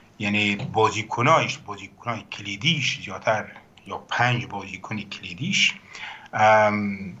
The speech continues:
کسایی هستند یا کشورهایی هستند که در حیات افغانستان دخیل بودند در طول بیست سال گذشته. ام، من فکر می‌کنم یک وقتی را در بر خواهد گرفتی مربوط از این می‌شه که آیا خود افغانستان یک بازیش داره یا نداره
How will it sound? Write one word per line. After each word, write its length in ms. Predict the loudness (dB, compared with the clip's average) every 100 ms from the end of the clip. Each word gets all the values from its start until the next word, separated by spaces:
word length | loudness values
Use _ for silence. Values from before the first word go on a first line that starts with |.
| -2
کسایی 500 | 2 6 6 6 4
هستند 440 | 2 0 0 0
یا 100 | 0
کشورهایی 540 | 0 -2 0 2 2
هستند 380 | 2 -2 -6 -8
که 120 | -6
در 140 | -4 -2
حیات 260 | -2 -2
افغانستان 760 | -4 -6 -6 -6 2 4 4 2
دخیل 580 | -4 -2 0 2 4 2
بودند 340 | 2 -4 -6
در 60 | -8
طول 240 | -8 -10
بیست 200 | -6 -6
سال 160 | -4 -8
گذشته. 380 | -10 -2 0 0 -12 -16 _ -20 -14 -12 -12 -14 -8
ام، 300 | 2 6 6
من 200 | 4 2
فکر 200 | 0 0
می‌کنم 480 | 2 2 0 0 -2
یک 220 | -2 -4 -6 -12 -20 -18
وقتی 400 | 0 2 2 -2
را 80 | -6
در 160 | -6 -2
بر 140 | -2
خواهد 320 | -2 -2 -2
گرفتی 400 | -2 -4 -4 0
مربوط 500 | 2 2 0 -6 -4 -4 -4 -8 -18 -20 -20 -20 -6
از 340 | 2 4 4 2
این 100 | 2
می‌شه 340 | 4 2 2
که 220 | -2 -4
آیا 300 | 2 4 4
خود 240 | 2 2 2
افغانستان 680 | 2 0 -4 -4 -4 -2
یک 120 | -2
بازیش 480 | -4 0 0 2 2
داره 400 | 2 2 2 4
یا 120 | 0
نداره 500 | 0 -2 0 0 0